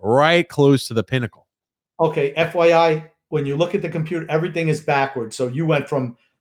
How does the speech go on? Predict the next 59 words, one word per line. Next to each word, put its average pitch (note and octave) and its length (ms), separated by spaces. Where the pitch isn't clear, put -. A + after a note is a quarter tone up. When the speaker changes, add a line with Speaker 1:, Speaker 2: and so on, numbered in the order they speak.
Speaker 2:
full E3+ 460
to E3 60
empty. D3 220
Speaker 1:
Uh, A3+ 60
you B3 100
Speaker 2:
So B3+ 60
Speaker 1:
know A3+ 120
Speaker 2:
you G#3 60
Speaker 1:
what, G#3+ 160
Speaker 2:
put D#3 100
us D#3 60
on G3 200
Speaker 1:
Grump? C#3+ 200
Speaker 2:
empty. C#3+ 280
Speaker 1:
I, A#2+ 60
yeah, A2+ 140
whatever, G#2 320
whatever, A#2 440
Grump. G2+ 300
You A2+ 80
know, G#2+ 60
it's A2 140
the D#3 100
effort B2+ 220
that G2+ 140
counted. F2 340
You A2 100
know B2+ 160
what? C#3 80
Speaker 2:
Once E3+ 160
Speaker 1:
I'm, G3 80
Speaker 2:
again, G3+ 280
Speaker 1:
I'm C4+ 60
about, C4 160
Speaker 2:
that's D#3 200
Speaker 1:
I'm F3 40
Speaker 2:
why E3+ 60
Speaker 1:
about, F3+ 120
Speaker 2:
we F#3+ 60
don't F3+ 100
Speaker 1:
I'm G#3 80
Speaker 2:
let G#3 80
Speaker 1:
about G3 180
to, F#3+ 120
I'm E3 80
about E3 240
to, - 280
I'm D3 140
about C#3 260
to A2 60
destroy A2 400
the G#2 100
podcast G#2 560
again F2+ 220
real F2+ 160
quick. - 340
<laughs> G5+ 60
Speaker 2:
That's D#3+ 240
why, D#3 240